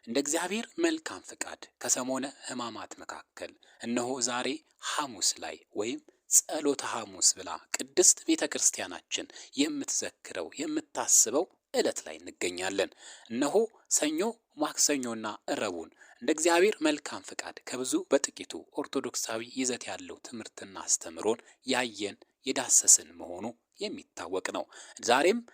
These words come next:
እንደ እግዚአብሔር መልካም ፍቃድ ጸሎተ ሐሙስ በቅድስት ቤተ ክርስቲያናችን ያለውን ሥርዓትና ትምህርት ምን እንደሆነ ከብዙ በጥቂቱ ይዘንላችሁ ቀርበናል። እነሆ እስከ ዝግጅቶቻችን ፍጻሜ አብራችሁን ትቆዩ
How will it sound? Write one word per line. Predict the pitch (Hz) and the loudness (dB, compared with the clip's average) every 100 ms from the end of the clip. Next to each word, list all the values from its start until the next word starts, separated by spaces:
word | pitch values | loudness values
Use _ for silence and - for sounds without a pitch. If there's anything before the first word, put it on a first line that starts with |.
| _ | _
እንደ | - 160 | -2 0
እግዚአብሔር | 160 160 156 170 214 - | 2 2 2 2 0 -4
መልካም | 147 147 127 - 95 - | 0 0 -2 -6 -6 -6
ፍቃድ | - - 82 - - - | -6 -6 -10 -16 -2 4
ጸሎተ | - 117 135 - | 4 4 2 0
ሐሙስ | - 131 80 - - - | 0 0 0 2 2 2
በቅድስት | 120 - 123 147 - - | -4 -2 -2 4 4 4
ቤተ | 135 131 | -2 -2
ክርስቲያናችን | - - - 107 92 - - 80 - - 127 | -2 0 0 -2 -6 -6 -6 -8 -14 -6 0
ያለውን | 131 135 131 190 233 | 0 0 -2 0 6
ሥርዓትና | - 151 139 107 107 95 92 82 - | 6 6 -2 -6 -6 -8 -10 -14 -10
ትምህርት | - 147 113 - - 117 | -8 -6 -6 -8 -10 -4
ምን | 151 180 - | -2 -4 -8
እንደሆነ | 127 113 98 90 98 120 - - - | -10 -4 -4 -2 0 0 -4 -16 0
ከብዙ | 180 139 95 | 2 2 0
በጥቂቱ | 82 - 92 127 123 _ _ | -6 -8 -4 -4 -4 _ _
ይዘንላችሁ | 156 160 104 87 78 76 - - - _ _ - | 4 6 4 -4 -8 -8 -4 -6 -6 _ _ -8
ቀርበናል። | - 143 80 87 92 - - - - _ _ _ | -2 -2 -4 -4 -4 -4 -12 -20 -20 _ _ _
እነሆ | 110 117 147 220 _ | -2 4 4 4 _
እስከ | - - 147 - | 4 6 4 4
ዝግጅቶቻችን | 139 143 139 - - 104 - 90 - 80 76 | 4 4 -2 -6 -8 -10 -12 -12 -12 -14 -14
ፍጻሜ | - - - 101 127 - _ - | 4 4 4 0 -2 -4 _ 0
አብራችሁን | - 180 110 - 95 80 | 4 4 2 0 -8 -8
ትቆዩ | - 90 80 | -12 -12 -12